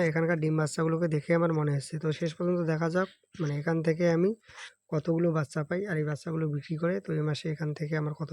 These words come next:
টাকা লাভ হবে, তো নিশ্চয়ই আপনাদেরকে ভিডিওর মাধ্যমে জানিয়ে দেবো। আপনাদেরকে যদি আমি প্রতিদিনের কবুতরের ভিডিও দেখাই, তো তারপরে আপনারা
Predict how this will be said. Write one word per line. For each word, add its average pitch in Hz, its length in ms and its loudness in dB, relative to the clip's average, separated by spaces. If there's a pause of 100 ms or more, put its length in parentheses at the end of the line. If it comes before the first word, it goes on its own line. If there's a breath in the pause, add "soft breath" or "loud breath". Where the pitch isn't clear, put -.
টাকা 151 140 -2
লাভ 147 220 -2
হবে, 170 180 -2 (240)
তো - 120 -4
নিশ্চয়ই 160 300 0
আপনাদেরকে 156 460 -2 (480)
ভিডিওর 165 280 8
মাধ্যমে 170 260 6
জানিয়ে 151 280 6
দেবো। 135 220 0 (440)
আপনাদেরকে 180 500 6
যদি 185 240 2
আমি 180 140 6
প্রতিদিনের 175 480 2
কবুতরের 170 400 2
ভিডিও 151 220 2
দেখাই, 160 300 2
তো 196 100 0
তারপরে 160 380 0
আপনারা 165 340 2